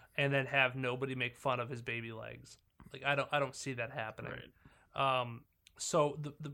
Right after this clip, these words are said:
Speaker 1: the poking fun at him and kinda diminishing him in that aspect, uh, made him more likable for me.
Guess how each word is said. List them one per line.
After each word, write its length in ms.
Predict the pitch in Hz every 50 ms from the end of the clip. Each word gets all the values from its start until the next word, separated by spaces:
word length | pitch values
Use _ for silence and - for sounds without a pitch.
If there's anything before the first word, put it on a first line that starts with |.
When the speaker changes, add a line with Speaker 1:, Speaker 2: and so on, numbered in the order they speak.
| - _ -
Speaker 1:
the 100 | 156 147
poking 440 | - - 185 185 185 - - 165 151
fun 240 | - - 151 147 147
at 80 | 139
him 220 | 139 143 143 143 139
and 280 | 131 127 123 135 151
kinda 260 | - - 143 135 131 127 123 120
diminishing 500 | - 131 127 127 127 131 - - 135 123
him 180 | 131 127 123
in 100 | 123 120
that 220 | 117 113 110 113 -
aspect, 560 | 123 117 117 113 - - 123 113 110 - - - _ _ - - _ _ _ -
uh, 300 | - 143 135 123 120 117 - - _ _ _ _ _ _ _ _ -
made 420 | - 139 131 131 131 135 139 156 151
him 160 | 160 170 170
more 340 | 151 143 139 139 143 143 139
likable 520 | 135 127 127 135 139 - 196 190 196 196
for 180 | 196 - - 196
me. 400 | 196 196 196 202 202 202 202